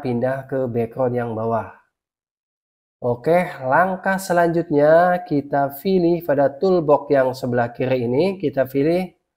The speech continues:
huruf T di sini, horizontal type tool. Oke, kita pilih horizontal type tool.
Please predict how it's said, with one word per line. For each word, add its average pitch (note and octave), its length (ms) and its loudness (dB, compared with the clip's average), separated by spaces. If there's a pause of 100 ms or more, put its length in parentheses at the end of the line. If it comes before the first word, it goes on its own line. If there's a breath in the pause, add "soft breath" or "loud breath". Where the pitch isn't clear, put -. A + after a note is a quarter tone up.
(320)
huruf B2+ 320 -2
T C3 160 4
di A#2+ 160 0
sini, B2+ 320 0 (1500)
horizontal C#3+ 1040 2
type C3 320 0
tool. A2 320 2 (400)
Oke, C3+ 480 -2
kita C3 240 -2
pilih C#3 320 -2
horizontal B2 720 -4
type A#2+ 240 -6
tool. G3 480 0